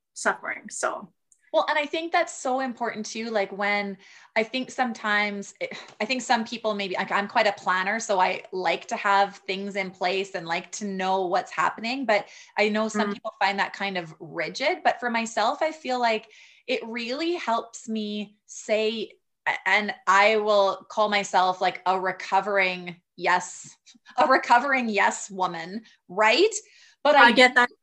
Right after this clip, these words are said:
Speaker 2: like, ah, it's just,
Speaker 1: Yeah.
Speaker 2: it's been my whole, my battle for my whole entire life. And I'm sure it will continue for forever, but I will say that I have come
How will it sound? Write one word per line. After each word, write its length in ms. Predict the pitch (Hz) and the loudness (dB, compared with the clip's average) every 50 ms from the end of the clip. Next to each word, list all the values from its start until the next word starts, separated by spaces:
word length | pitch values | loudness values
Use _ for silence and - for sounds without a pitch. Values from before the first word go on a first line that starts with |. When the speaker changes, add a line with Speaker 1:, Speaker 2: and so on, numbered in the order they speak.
| _ _ _ _ _ - | _ _ _ _ _ 2
Speaker 2:
like, 480 | 277 285 269 262 262 - 269 - - _ _ _ - | 4 4 4 4 2 0 -6 -10 -12 _ _ _ 0
ah, 720 | - 381 415 427 427 440 453 453 440 427 427 349 349 269 269 | 4 6 6 6 6 6 6 8 8 8 8 8 6 4 2
it's 260 | 277 277 277 - - - | 0 -2 -2 -2 -2 0
just, 240 | 311 311 - - 240 220 | 0 0 0 -2 0 2
Speaker 1:
Yeah. 180 | 214 208 208 - | 2 2 2 0
Speaker 2:
it's 180 | 330 339 - _ | -6 -14 -4 _
been 240 | - 311 311 311 320 311 | 4 4 4 4 2 2
my 100 | 311 294 | 2 2
whole, 400 | 269 269 - 277 269 277 277 226 | 2 0 0 2 2 2 2 2
my 120 | 240 233 | 2 6
battle 260 | 233 226 226 240 247 240 | 8 8 8 8 6 4
for 120 | - 233 | 2 0
my 120 | 208 214 | 0 0
whole 180 | 220 220 226 233 | 2 2 0 0
entire 320 | 240 240 247 233 226 226 | 0 2 4 4 4 4
life. 320 | 220 196 190 185 190 202 - - | 6 6 6 6 4 2 2 2
And 120 | 214 208 | 2 4
I'm 100 | 208 208 | 4 2
sure 200 | 202 - 254 247 | 2 0 0 0
it 80 | 254 240 | 2 2
will 80 | 262 254 | 2 0
continue 400 | 254 240 226 233 220 220 220 220 | 0 -4 -6 -4 -4 -4 -4 -6
for 100 | 233 226 | -6 -4
forever, 480 | - 214 - - 180 190 190 226 220 | -4 -4 0 2 2 2 2 0 0
but 220 | - 208 196 190 - - | 2 2 2 2 2 4
I 240 | 196 202 208 214 226 | 4 6 6 4 2
will 200 | 226 247 247 240 | 0 -2 -2 -2
say 500 | 247 - - 208 185 180 180 190 196 190 | -4 -6 -2 0 0 0 0 0 -2 2
that 240 | 202 190 185 - - | 2 2 2 2 0
I 400 | - 175 175 180 180 180 185 185 - - | 0 2 4 4 4 2 0 -4 -6 -2
have 360 | 190 180 175 180 175 175 - | 0 2 2 2 0 -4 -8
come 440 | - - 196 180 180 180 175 175 175 | -12 -8 -6 -6 -6 -6 -6 -10 -12